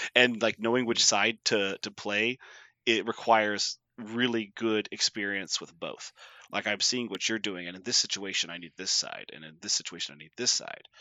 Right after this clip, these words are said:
at this time or this time. It's, it, you wanna talk about a really high ceiling. However, the cool thing about it is r-, a lot of play is going to result in exactly dominance, right? It's not just like you.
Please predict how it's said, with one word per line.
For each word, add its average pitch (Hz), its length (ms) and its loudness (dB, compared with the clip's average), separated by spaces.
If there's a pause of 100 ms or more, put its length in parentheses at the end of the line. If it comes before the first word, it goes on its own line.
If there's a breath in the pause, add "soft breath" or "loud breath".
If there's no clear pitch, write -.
(160 loud breath)
at - 140 -12
this - 220 4
time 50 360 -8
or 50 200 -18
this 104 180 -2
time. - 300 -12
It's, - 360 -8 (540 soft breath)
it, 92 140 -8
you 92 100 -10
wanna 107 80 -6
talk 117 120 -2
about 104 120 -2
a 92 60 -4
really 98 160 -4
high 92 140 -4
ceiling. 73 300 -2
However, 110 640 8 (440 soft breath)
the 113 100 0
cool 151 300 0
thing 123 120 0
about 127 260 8
it 107 80 -2
is 98 200 -2 (160)
r-, 104 260 -10
a 104 120 -2
lot 110 260 2
of 104 220 0
play 92 540 -6 (100)
is 107 140 -2
going 107 260 -6 (180)
to 98 240 -4
result 98 540 -6
in 101 120 -8
exactly 98 1000 -2 (420)
dominance, 92 720 -6
right? 95 240 -6
It's - 180 -10
not 101 180 -6
just - 220 -6
like 82 200 -14
you. 64 240 -18